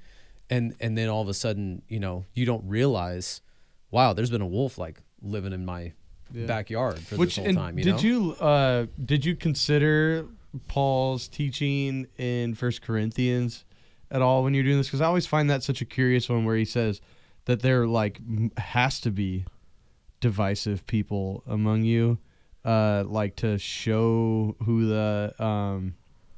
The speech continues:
Speaker 2: First Corinthians eleven.
Speaker 1: Yeah, we should, w-, remind
Speaker 2: Nine-,
Speaker 1: me.
Speaker 2: eleven nineteen, uh, it, it says, "For there must also be factions among you, so that those who are approved may become evident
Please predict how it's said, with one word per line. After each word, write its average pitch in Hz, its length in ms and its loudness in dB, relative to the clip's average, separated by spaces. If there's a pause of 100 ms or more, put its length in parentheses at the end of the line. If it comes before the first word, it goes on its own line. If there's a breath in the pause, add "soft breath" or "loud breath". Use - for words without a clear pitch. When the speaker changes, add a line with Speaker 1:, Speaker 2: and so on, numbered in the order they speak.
(300)
Speaker 2:
First - 260 6
Corinthians 147 320 4
eleven. 113 580 2
Speaker 1:
Yeah, 120 160 4
we 101 60 2
should, - 180 -4
w-, 123 300 -2
remind 139 440 4
Speaker 2:
Nine-, 113 120 0
Speaker 1:
me. - 20 -2
Speaker 2:
eleven 170 400 6
nineteen, 147 600 2 (100)
uh, 117 600 2 (100)
it, 113 220 -14
it 123 200 -2
says, 117 680 0
"For 139 140 2
there 139 180 6
must 139 560 4 (220)
also 123 340 0
be 113 160 0
factions 110 540 -2
among 107 260 -2
you, 104 240 -2 (340 soft breath)
so - 160 -2
that 120 200 2
those 120 240 2
who 123 100 0
are 113 140 2
approved 120 440 0
may 110 140 0
become 107 420 -2
evident 110 520 -2